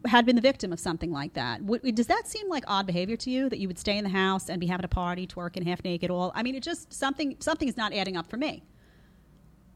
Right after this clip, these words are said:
Because I'm not, I'm not coming at this from an emotional place. I'm coming at this from a factual place.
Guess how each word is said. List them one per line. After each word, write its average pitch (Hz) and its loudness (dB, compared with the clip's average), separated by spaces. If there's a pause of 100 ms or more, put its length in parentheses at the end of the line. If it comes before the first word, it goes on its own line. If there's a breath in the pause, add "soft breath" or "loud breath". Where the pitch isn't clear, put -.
Because 214 4
I'm 226 6
not, 269 6
I'm 233 6
not 254 6
coming 285 4
at 202 0
this 190 -4
from 208 0
an 180 2
emotional 180 2 (100)
place. 220 6
I'm 190 0
coming 196 2
at 185 4
this 185 -4
from 175 0
a 165 0
factual 196 2
place. 190 0